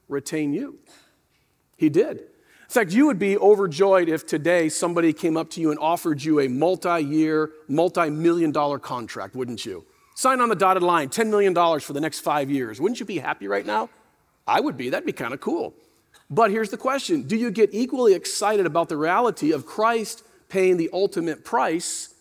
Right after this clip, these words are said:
for your spiritual freedom? Hmm. See, there isn't enough money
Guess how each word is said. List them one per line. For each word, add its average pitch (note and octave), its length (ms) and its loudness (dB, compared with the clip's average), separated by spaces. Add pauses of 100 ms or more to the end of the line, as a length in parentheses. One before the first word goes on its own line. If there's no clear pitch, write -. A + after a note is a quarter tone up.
(200)
for F3 180 0
your D3 380 2
spiritual C3 440 -10
freedom? D4 360 -8 (1000)
Hmm. G#3+ 120 -4 (420)
See, - 140 -4
there C#4+ 160 0
isn't C4 180 0
enough F#3+ 360 0
money E3 640 -2